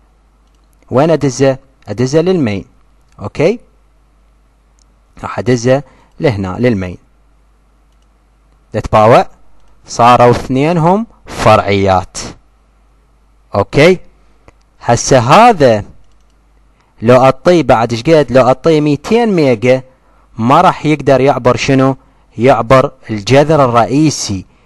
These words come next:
الجذر الرئيسي أنا إيش قد محدده؟ عشرة ميجا، ما يقدر يعبرها، لأن أنا سويت رول رئيسية للمين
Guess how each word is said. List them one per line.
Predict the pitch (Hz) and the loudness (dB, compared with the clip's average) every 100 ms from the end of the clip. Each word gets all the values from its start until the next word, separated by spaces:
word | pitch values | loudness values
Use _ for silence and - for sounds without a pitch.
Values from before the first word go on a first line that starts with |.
| _ - | _ -20
الجذر | 98 110 135 143 123 | -10 0 2 2 2
الرئيسي | 120 117 143 139 | 2 0 -2 -2
أنا | 120 120 | 0 0
إيش | 107 127 | 0 -2
قد | 135 | -2
محدده؟ | 139 131 120 120 117 110 | -4 -4 -2 0 -2 -4
عشرة | - 120 - 156 147 | -6 -6 -4 -4 -4
ميجا، | 101 87 92 - 127 | -6 -8 -12 -10 -4
ما | 151 | -2
يقدر | 143 110 | 0 0
يعبرها، | 90 90 92 - - _ - - | -2 -4 -6 -6 -20 _ -16 -4
لأن | 110 | -2
أنا | 117 131 | 0 -2
سويت | - 113 131 131 - | 2 4 4 2 2
رول | 123 156 165 - - 113 | 4 4 2 -6 -10 -4
رئيسية | 110 123 - 135 117 | -2 -2 -2 0 0
للمين | 113 113 143 208 | 0 0 0 0